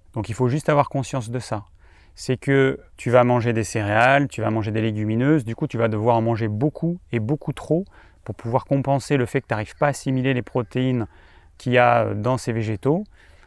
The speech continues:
Donc, tu vas manger beaucoup plus de céréales et légumineuses que ce que tu devrais manger. Ça va entraîner un déséquilibre, qui va entraîner un déséquilibre au niveau de ton microbiote,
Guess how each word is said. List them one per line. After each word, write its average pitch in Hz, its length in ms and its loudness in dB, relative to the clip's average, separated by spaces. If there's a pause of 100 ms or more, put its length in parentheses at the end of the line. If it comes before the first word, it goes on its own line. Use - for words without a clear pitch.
Donc, 117 120 -4
tu - 100 -6
vas 135 100 6
manger 143 280 2
beaucoup 139 340 -2
plus 131 280 -6
de 123 380 0
céréales 135 440 0
et 127 40 -2
légumineuses 123 720 -2
que 110 140 -12
ce - 80 -14
que 117 80 -4
tu - 140 -10
devrais 110 280 -2
manger. 110 380 -4 (280)
Ça - 160 0
va 110 60 4
entraîner 131 320 0
un 127 100 2
déséquilibre, 117 720 -2 (380)
qui 123 100 -2
va 123 80 2
entraîner 135 300 0
un 127 40 2
déséquilibre 120 480 -2
au 113 60 0
niveau 110 200 -2
de 101 60 -8 (120)
ton 110 100 -4
microbiote, 117 680 -2